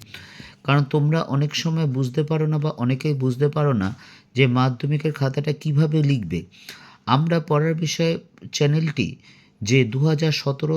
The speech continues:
সাল থেকে এই টাইপের পরীক্ষা বা এই সিস্টেম বা এই সিলেবাসের পরীক্ষা শুরু হয়েছিল, আমরা দু হাজার সতেরো থেকে দু হাজার চব্বিশ সাল পর্যন্ত আমরা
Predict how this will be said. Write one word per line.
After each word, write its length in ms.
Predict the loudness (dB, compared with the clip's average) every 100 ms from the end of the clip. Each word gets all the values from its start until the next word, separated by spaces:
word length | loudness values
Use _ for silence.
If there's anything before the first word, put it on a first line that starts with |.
| -2
সাল 160 | -2 -2 0
থেকে 220 | -2 -2 -6 -6 -6 0
এই 100 | 0 0 -2
টাইপের 400 | -2 -2 -2 -4 -2
পরীক্ষা 360 | -2 -2 -2 -2
বা 80 | -2 -2 -2
এই 80 | -2 -2
সিস্টেম 520 | -4 -6 -8 -2 0 2
বা 80 | 0 -2 -2
এই 80 | -2
সিলেবাসের 580 | -4 -2 0 -2 0 -2 -2 -16 -20 -10 0
পরীক্ষা 420 | 2 2 0 -2 -2 -6
শুরু 200 | -4 0 2
হয়েছিল, 320 | 2 0 -2 -4 -2 0
আমরা 220 | 2 2 0 -10 -20 -20 -18 -4
দু 80 | 2 4
হাজার 240 | 4 2 0
সতেরো 340 | -2 -2 -2 -2
থেকে 180 | -2 -2 -2
দু 60 | 2 2
হাজার 220 | 2 0 -2
চব্বিশ 440 | -4 -4 -2 -2 -2 -2
সাল 180 | -2 -2 0
পর্যন্ত 600 | 0 -2 -2 0 0 0 -2 -4 -12 -20 -20 -4 0
আমরা 280 | 2 2